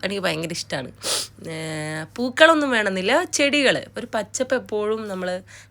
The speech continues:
ഹാപ്പിനെസ് തരുമെന്ന് വിചാരിക്കുന്ന ഒരാളാണ് ഞാൻ. ഇതാണ് ഞാൻ പറഞ്ഞ ഫാമിലി. അഞ്ജുവിൻ്റെ, ഏ, ഹസ്ബൻഡിൻ്റെ മാമനും, ആ, മാമൻ്റെ, മാമൻ്റെ മോളും,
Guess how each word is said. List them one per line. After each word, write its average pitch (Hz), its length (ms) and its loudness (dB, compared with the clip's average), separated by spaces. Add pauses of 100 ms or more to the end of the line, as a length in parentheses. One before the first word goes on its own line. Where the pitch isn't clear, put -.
ഹാപ്പിനെസ് 190 500 -4
തരുമെന്ന് 180 340 0
വിചാരിക്കുന്ന 160 540 -4
ഒരാളാണ് 147 480 -2
ഞാൻ. 135 180 -10 (240)
ഇതാണ് 226 340 6
ഞാൻ 180 140 2
പറഞ്ഞ 160 240 0
ഫാമിലി. 147 380 0 (540)
അഞ്ജുവിൻ്റെ, 165 440 -2 (240)
ഏ, - 20 -4 (200)
ഹസ്ബൻഡിൻ്റെ 160 500 -6 (200)
മാമനും, 151 360 -6 (320)
ആ, 151 60 -4 (200)
മാമൻ്റെ, 143 320 -8 (680)
മാമൻ്റെ 190 320 -2
മോളും, 170 280 -4